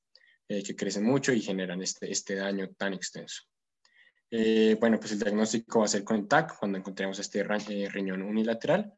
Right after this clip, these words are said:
pero también se puede utilizar medicina nuclear con el D M C A de tecnesio noventa y nueve para evaluar la funcionalidad de este riñón, ver si está excluido, ver qué porcentaje de funcionalidad todavía maneja.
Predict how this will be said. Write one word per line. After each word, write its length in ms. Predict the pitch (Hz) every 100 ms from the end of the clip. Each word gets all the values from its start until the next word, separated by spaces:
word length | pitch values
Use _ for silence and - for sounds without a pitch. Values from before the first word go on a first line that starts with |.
| _ _ _
pero 180 | 165 165
también 240 | 139 135
se 120 | 127
puede 160 | 123 131
utilizar 320 | 139 135 123
medicina 360 | 110 113 123 107
nuclear 380 | 104 110 113 101
con 160 | 101
el 280 | 101 104 107
D 240 | 98 98 95
M 200 | 98 98
C 140 | 101
A 80 | 98
de 100 | 98
tecnesio 540 | 110 117 147 139 123 131
noventa 340 | 127 123 123
y 40 | 139
nueve 300 | 127 127 - - _ _
para 180 | - 107
evaluar 380 | 101 95 98 95
la 100 | 98
funcionalidad 720 | - 107 107 104 95 95 90
de 140 | 95
este 180 | 98 -
riñón, 400 | 107 113 147 143
ver 160 | 104 95
si 140 | -
está 160 | 98 104
excluido, 640 | - - 120 139 143 139 - - -
ver 200 | 104 104
qué 120 | 104
porcentaje 680 | - 107 110 107 95 98 95
de 140 | 101 101
funcionalidad 640 | 104 101 98 95 92 90
todavía 340 | 90 92 87 _ _ _
maneja. 400 | - 98 90 -